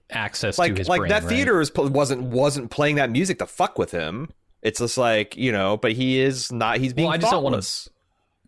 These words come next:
Speaker 1: It, yeah, but it's hard to blame him for that.
Speaker 2: No, I mean,
Speaker 1: Is
Speaker 2: yeah,
Speaker 1: my
Speaker 2: there's,
Speaker 1: point.
Speaker 2: like, this is, this is a judgment-free zone. I'm just saying that, like, it's,
Speaker 1: Okay.
Speaker 2: uh, it's not like he was like, "Pray tell, sister,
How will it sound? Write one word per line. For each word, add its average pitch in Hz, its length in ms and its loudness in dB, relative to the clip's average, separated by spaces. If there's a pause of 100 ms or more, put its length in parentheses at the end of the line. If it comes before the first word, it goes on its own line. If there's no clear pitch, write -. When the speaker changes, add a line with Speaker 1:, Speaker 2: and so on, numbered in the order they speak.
Speaker 1:
It, 170 140 -10 (320)
yeah, 156 460 -2
but 131 100 0
it's 123 80 -2
hard 147 180 0
to 120 60 -2
blame 104 300 0
him 87 160 -2
for - 160 -8
that. 78 280 -8 (1120)
Speaker 2:
No, 269 220 4
I 196 140 2
mean, 214 160 0
Speaker 1:
Is 226 80 0
Speaker 2:
yeah, 247 60 2
Speaker 1:
my 220 40 2
Speaker 2:
there's, 175 140 0
Speaker 1:
point. 139 80 -4
Speaker 2:
like, 131 220 0
this 208 140 0
is, 208 180 -2
this 151 280 -2
is 131 160 -4
a 98 60 -4
judgment-free 101 680 -2
zone. 76 300 -8
I'm 95 100 -2
just 95 160 -4
saying 95 200 -2
that, 82 100 -4
like, 82 360 -2
it's, - 320 -6
Speaker 1:
Okay. 120 140 0
Speaker 2:
uh, 90 200 0
it's 80 200 -4
not 117 220 0
like 104 180 0
he 117 140 -4
was 101 160 -2
like, 95 160 -2
"Pray 165 240 0
tell, 151 340 0
sister, 104 600 -4